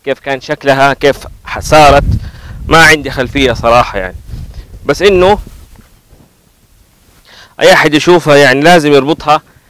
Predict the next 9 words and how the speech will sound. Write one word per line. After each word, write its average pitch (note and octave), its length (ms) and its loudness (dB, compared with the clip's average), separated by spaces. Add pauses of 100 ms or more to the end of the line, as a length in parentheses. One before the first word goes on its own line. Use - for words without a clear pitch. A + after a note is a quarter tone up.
(180)
بآثار B2+ 360 -2
تاريخية C3+ 480 -4
حول B2 200 -6
العالم، G#2 420 -2 (760)
وهذا D#3+ 260 2
المفروض D#3 340 -2
إن C#3+ 60 -2
إحنا C3+ 180 -10
نسويه، A2+ 380 -6